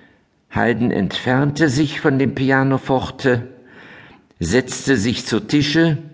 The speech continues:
genoss einige leichte Speisen, fühlte sich aber nachher so abgemattet, dass er zu Bette gehen musste.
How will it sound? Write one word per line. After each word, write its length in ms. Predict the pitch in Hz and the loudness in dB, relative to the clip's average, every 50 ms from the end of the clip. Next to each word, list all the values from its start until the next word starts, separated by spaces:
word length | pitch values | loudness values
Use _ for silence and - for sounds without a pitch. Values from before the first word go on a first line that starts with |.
| - - - - - - - - - - _ _ - - | -20 -20 -20 -20 -20 -20 -20 -20 -20 -20 _ _ -8 -2
genoss 380 | - 104 110 127 131 - - | 0 2 2 2 2 0 -2
einige 420 | - 113 120 123 127 120 104 110 101 | 0 0 2 2 2 0 2 2 2
leichte 540 | 92 95 107 120 120 - - - 120 107 | 2 2 2 0 0 -4 -6 -2 -2 -2
Speisen, 880 | 95 - - - 104 95 104 110 113 107 98 139 143 143 135 127 - - - - - - - - - - - - _ _ _ _ _ _ | -2 -2 -4 -2 0 2 2 2 2 0 0 0 0 2 0 0 -2 -4 -12 -20 -20 -20 -20 -20 -20 -20 -20 -20 _ _ _ _ _ _
fühlte 420 | - - 156 175 160 147 160 139 | -2 0 2 2 2 2 -2 -2
sich 260 | - 120 120 - 123 | -2 -2 -2 0 0
aber 160 | 110 107 107 | 0 0 0
nachher 540 | 107 101 107 110 107 95 - 104 104 95 95 | 2 2 2 2 0 0 -2 0 2 2 2
so 260 | 92 95 139 156 - | 2 2 0 0 0
abgemattet, 1040 | - - 101 - - - - 104 92 90 95 101 101 - 104 101 90 - - 87 - - - - - - - - - - _ _ - | 0 -2 -4 -6 -4 -2 -2 0 0 2 0 0 -2 0 0 0 0 0 -4 -10 -10 -12 -20 -20 -20 -20 -20 -20 -20 -20 _ _ -2
dass 180 | 127 120 - | -2 0 0
er 120 | 131 117 - | 0 -2 -2
zu 180 | - 123 104 - | 0 -2 -2 2
Bette 300 | - 90 76 - - 92 | 2 0 0 0 -4 -4
gehen 360 | - - 85 82 78 80 80 | -2 -2 -2 0 0 0 0
musste. 540 | 80 78 76 76 - - - - 90 78 69 | 0 -2 -2 -2 -4 -6 -6 -4 -4 -4 -4